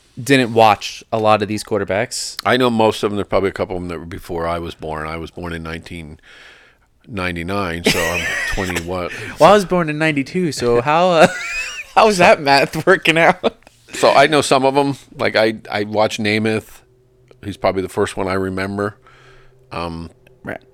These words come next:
Speaker 2: nah,
Speaker 1: So
Speaker 2: well, Norm McLaughlin was still, I remember him from the Philly days.
Speaker 1: So some of these we might just have to skip or just
Speaker 2: Correct.
Speaker 1: we can't give a, a, an opinion on it. Um, so we're gonna start with the right now bracket.
Speaker 2: Okay.
Speaker 1: Which is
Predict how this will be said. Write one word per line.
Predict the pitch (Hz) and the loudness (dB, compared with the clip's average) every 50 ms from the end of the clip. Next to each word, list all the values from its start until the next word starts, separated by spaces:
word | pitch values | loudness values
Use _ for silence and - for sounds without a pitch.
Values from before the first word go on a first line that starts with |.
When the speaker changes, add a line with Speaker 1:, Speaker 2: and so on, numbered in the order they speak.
| _ | _
Speaker 2:
nah, | 135 135 135 135 | 0 2 4 4
Speaker 1:
So | 139 | 4
Speaker 2:
well, | 139 139 | 2 2
Norm | 156 156 147 143 | 2 2 2 4
McLaughlin | 127 127 123 113 107 104 101 104 - - 113 101 98 | 4 2 2 4 2 2 2 0 -2 -4 -8 -6 -6
was | 92 - | -6 -6
still, | - - 101 92 92 90 87 87 87 - - | -4 -4 -2 -2 -2 -4 -4 -6 -8 -8 -8
I | 95 | -8
remember | 95 98 98 98 95 90 87 | -6 -6 -8 -8 -8 -8 -8
him | 87 98 92 87 92 | -10 -10 -10 -12 -12
from | - 90 85 | -14 -14 -14
the | 85 80 | -14 -14
Philly | - - 90 85 82 | -10 -10 -8 -8 -8
days. | 80 76 76 78 78 78 82 - | -8 -8 -8 -8 -8 -8 -8 -4
Speaker 1:
So | - 143 135 | -2 -2 2
some | - 170 160 151 | 2 2 4 4
of | 147 | 4
these | 135 131 120 | 2 2 0
we | 120 123 | 0 -2
might | 117 120 117 117 | -2 -2 -2 -4
just | 110 - 110 - | -4 -4 -6 -4
have | - 107 - - | -4 -6 -4 -4
to | 80 - | -6 -4
skip | - - - - 131 127 123 - | -4 -4 0 4 4 4 4 2
or | - 107 95 | -2 -4 -2
just | 92 104 98 - - - - - | -2 -4 -4 -4 -8 -10 -10 2
Speaker 2:
Correct. | - 113 92 - - _ _ _ | 4 4 4 4 -2 _ _ _
Speaker 1:
we | 123 127 | -2 -2
can't | 117 - 127 120 117 117 | -2 2 0 0 0 2
give | 110 120 113 101 107 | 0 -2 0 0 -2
a, | 104 98 - - | -4 -4 -6 -8
a, | - 101 - - - - - | -10 -8 -8 -8 -8 -6 -6
an | 101 90 | -6 -4
opinion | 98 101 - - 113 104 95 90 | -6 -10 -8 -8 -6 -6 -6 -8
on | 90 90 - | -8 -10 -12
it. | - - - _ _ _ _ - - - _ _ - | -14 -20 -20 _ _ _ _ -20 -20 -20 _ _ 2
Um, | 120 113 107 104 101 104 98 98 - - - - - - - _ | 4 4 6 4 4 2 0 -4 -10 -14 -20 -20 -20 -20 -18 _
so | - 120 117 | -8 -2 0
we're | 131 | 0
gonna | 147 151 | 0 2
start | - 160 151 131 | 4 4 4 4
with | 135 127 | 4 0
the | 127 | -2
right | 117 117 120 123 120 - | 2 4 4 4 4 2
now | 107 117 110 110 104 101 | 2 2 2 4 2 2
bracket. | 90 - 92 85 - - - - 64 73 - _ | 0 0 -2 -2 -2 -2 -8 -10 -10 -10 -12 _
Speaker 2:
Okay. | 127 - - 120 131 - _ _ _ _ | -12 -6 -4 -6 -6 -6 _ _ _ _
Speaker 1:
Which | - 113 104 - - | -6 -6 -4 -2 0
is | 110 104 101 98 98 95 95 95 - - - | 0 2 2 2 0 -2 -4 -6 -8 -8 -10